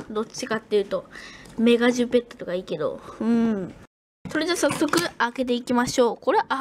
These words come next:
けるの難しそうだな。これどうやって開けるんだろう。開きました。よし。それじゃ早速見ていきましょう。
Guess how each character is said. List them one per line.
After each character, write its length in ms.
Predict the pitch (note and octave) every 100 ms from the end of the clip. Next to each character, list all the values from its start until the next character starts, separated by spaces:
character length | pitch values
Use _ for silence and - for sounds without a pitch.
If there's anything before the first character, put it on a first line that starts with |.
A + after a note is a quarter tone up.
| -
け 100 | -
る 80 | A#4+ D5 G#4+
の 100 | B3+
難 220 | A#3 A#3+ - G#4
し 20 |
そ 200 | - G4
う 60 | F#4+
だ 160 | F4+
な。 400 | F4 D#4+ A#3+ - - - - - - -
こ 120 | B3+
れ 60 | B3
ど 220 | C4 F4+
う 40 |
や 60 | G#4+
っ 40 |
て 140 | - A4
開 100 | G4+
け 140 | G#4 G#4
る 140 | G#4 D#4
ん 60 |
だ 120 | A3 F#3+
ろ 260 | C#3 B2+ -
う。 640 | - - - - _ -
開 120 | C#4
き 60 | D#4+
ま 100 | D#4+
し 80 | E4+
た。 60 | C#4 - - - - -
よ 60 | A3+
し。 260 | - - - - - - - - - _ -
そ 60 | A#3+
れ 100 | A#3
じ 100 | A#3+
ゃ 60 |
早 180 | B3+ A#3
速 320 | A#3+ A#3 A3+ - - _ - - - - -
見 160 | C4
て 100 | C4
い 100 | B3+
き 100 | B3
ま 160 | C4 C#4
し 160 | - D#4
ょ 220 | E4 - _ _ - - _
う。 40 | -